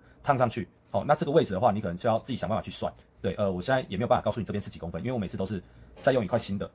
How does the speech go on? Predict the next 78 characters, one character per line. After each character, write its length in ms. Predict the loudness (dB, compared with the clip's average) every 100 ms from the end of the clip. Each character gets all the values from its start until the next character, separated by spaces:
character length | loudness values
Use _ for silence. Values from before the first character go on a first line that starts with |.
| -18 -20 -18 -2
然 100 | 0
后 60 |
再 60 | 2
折 140 | 0
起 140 | -4 -4
来， 160 | -6 -12 -20 _
折 100 | 0
起 120 | 2 2
来 60 |
之 100 | 2
后 60 | -2
再 100 | -2
去 80 | -4
找 120 | -2
它 120 | -2
的 60 | 0
位 100 | -2
置， 120 | -6 -20 _ -4
然 100 | 2
后 200 | 2 0 _ _
重 120 | -4
新 120 | -2 -2
计 100 | -2
算。 180 | -2 -4 -10
对， 100 | -4
其 80 | -2
实 80 | 0
每 120 | 2
一 20 |
个 60 | 2
位 120 | 2
置 60 | 0
不 60 |
太 80 | 0
一 20 |
样， 100 | 2
有 80 | 2
可 80 | 0
能 60 | 0
是， 160 | -2 -6 -14 -8
呃， 340 | -2 0 -2 -8 _ _ _ -20 -20 -20 -20 -20 _ 8
大 160 | 8
概 160 | 8 4
的 100 | 4
话， 140 | 0
大 140 | 2 2
概 80 |
是 100 | 0 -4
这 140 | -4 -4
边 160 | 0
到 160 | 0 -2 -10 -10
这 120 | -4
一 20 | 2
块 160 | 2
的 60 | 2
距 180 | -2 -6
离， 120 | -6 -16 _ 4
大 100 | 6
概 80 |
从 160 | 6 2
这 100 | -4
边 140 | -4
算 160 | -4 -4
起 80 | -4
来 60 |
大 120 | -4 -2
概 120 | -2
是 160 | -4 -12 -18 _ -12
十 180 | -6
八 220 | 2 4 6
到 140 | 2
二 80 | 0
十 160 | -2 -2
二 80 |
公 140 | -2 -4
分 120 | -6
左 140 | -8
右， 140 | -14